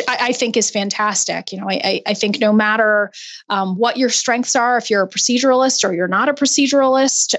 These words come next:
um, if you love long-term contact with patients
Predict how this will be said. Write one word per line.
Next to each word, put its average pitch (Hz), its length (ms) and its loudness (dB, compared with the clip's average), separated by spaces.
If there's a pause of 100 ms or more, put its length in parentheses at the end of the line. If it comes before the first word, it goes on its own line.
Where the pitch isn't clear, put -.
um, 196 360 0
if 214 160 -4
you 214 100 4
love 220 360 2
long-term 226 640 2
contact 254 460 -2
with 254 140 0
patients 254 480 0